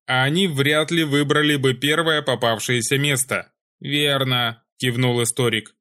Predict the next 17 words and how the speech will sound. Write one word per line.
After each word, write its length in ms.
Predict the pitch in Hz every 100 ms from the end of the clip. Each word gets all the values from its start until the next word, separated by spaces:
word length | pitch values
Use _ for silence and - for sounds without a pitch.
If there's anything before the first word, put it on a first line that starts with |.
| -
«На 200 | 131 135
том 460 | 131 151 147 147 135
поле, 580 | 170 170 151 113 101 _
где 240 | 120 120 139
возникал 680 | 139 127 143 131 143 139
портал, 720 | 135 139 127 156 156 151 143 _ -
находится 800 | 156 139 175 175 160 139 160
выход 580 | 147 131 156 143 156 143
одной 420 | 143 131 151 160
из 160 | 151 135
энергетических 1040 | 147 147 143 147 139 143 151 131 151 135
линий 340 | 147 147 143 143
нашей 400 | 135 127 143 131
планеты. 800 | 139 139 143 139 123 113 104 - -
Что-то 480 | - 175 165 160
типа 480 | 139 156 143 151 147 139
водопада, 920 | 143 143 147 139 151 135 117 98